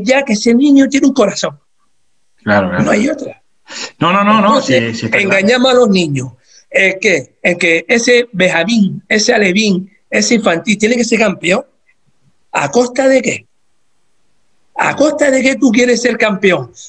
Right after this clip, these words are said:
Speaker 1: Para decir que tú fuiste campeón con el equipo Pepito de los Palotes, porque tuviste la gran suerte que tenías diez jugadores muy buenos y tres o cuatro han jugado cien minutos y todos esos niños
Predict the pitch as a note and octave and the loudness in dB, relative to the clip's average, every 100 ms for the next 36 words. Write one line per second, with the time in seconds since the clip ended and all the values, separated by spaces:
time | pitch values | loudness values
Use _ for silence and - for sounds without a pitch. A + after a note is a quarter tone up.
0 | _ D#3+ C3 A2+ A#3+ C#4 A3 B3+ C4+ B3+ | _ -2 -2 -2 -2 -2 0 0 2 0
1 | B3+ - F3+ D3 C#3+ G3 C4 G3+ - - | 0 -2 -4 -4 0 2 2 -2 -8 -20
2 | - G3 F3 E3 D#3 C#3+ - _ - D#3 | -4 0 2 2 0 -4 -8 _ -4 -4
3 | A#3 A#3+ B3 F#3+ - _ _ _ _ - | -2 -2 0 -2 -4 _ _ _ _ -14
4 | - _ _ D#3+ D#3+ A#3+ A#3+ A3+ G3+ G3+ | -14 _ _ -2 0 2 4 2 2 0
5 | G3 C4 C4+ G#3+ F#3+ - _ _ _ _ | 2 2 2 -2 -2 -8 _ _ _ _
6 | _ - G3 G3 F#3 F#3+ C4+ C4+ C4 A#3 | _ -2 0 0 2 2 2 2 0 0
7 | - _ - F3 F#3 A#3+ A#3 B3+ B3+ A3 | -4 _ -2 2 2 2 2 0 2 -2
8 | G3 F#3 F#3 A#3 F#3 G#3+ A3+ A#3 A3+ A#3 | 0 -2 0 0 0 0 2 2 4 2
9 | F3+ F3 A#3 A#3+ A3+ B3 G#3+ F3+ C#3+ _ | 2 2 4 4 4 4 2 -2 -6 _
10 | _ _ _ G3 F3+ G#3+ A3+ A3 G3 A#3 | _ _ _ -4 0 0 2 2 2 2
11 | G#3+ A3 G#3+ A3 A3 A3 G3 F3 E3+ _ | 2 2 4 4 4 4 2 0 -4 _
12 | - A3+ A#3+ G#3+ A3 B3 A#3+ F#3+ F3 _ | -2 0 2 2 2 2 2 0 0 _
13 | - _ G#3 F3 E3+ A#3+ B3 A#3+ G3+ A3 | -20 _ -2 0 2 2 2 0 2 4
14 | A#3+ A3+ | 4 2